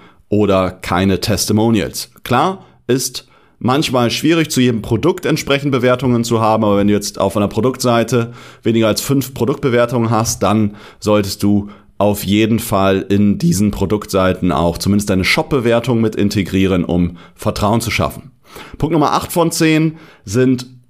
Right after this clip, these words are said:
un-, oder sind unübersichtliche Checkout-Prozesse. Damit meine ich jetzt nicht, dass du unbedingt einen One-Page-Checkout haben musst. Das ist völlig egal, ob du einen One-Page-Checkout hast oder einen dreischrittigen. Ja, wir haben alles schon gegeneinander durchgetestet.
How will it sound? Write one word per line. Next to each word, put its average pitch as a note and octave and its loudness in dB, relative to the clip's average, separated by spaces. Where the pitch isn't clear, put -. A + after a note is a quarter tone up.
un-, D#3+ 0
oder A2 2
sind B2 -2
unübersichtliche A2+ 0
Checkout-Prozesse. - -2
Damit B2 0
meine D3 2
ich D#3 -2
jetzt C3+ -2
nicht, F#3+ 0
dass C#3+ -2
du - -2
unbedingt C3 0
einen A2+ 0
One-Page-Checkout A2 -2
haben D#2 0
musst. D#2+ 0
Das F2 -2
ist B2+ -2
völlig F3 0
egal, D3+ 2
ob D#3 0
du B2 0
einen A#2 2
One-Page-Checkout C#3 0
hast B2+ -2
oder A2+ 2
einen A2+ 2
dreischrittigen. B2 0
Ja, C#3 0
wir C3+ 0
haben B2+ 0
alles C#3+ 0
schon B2 0
gegeneinander B2 2
durchgetestet. C3+ 0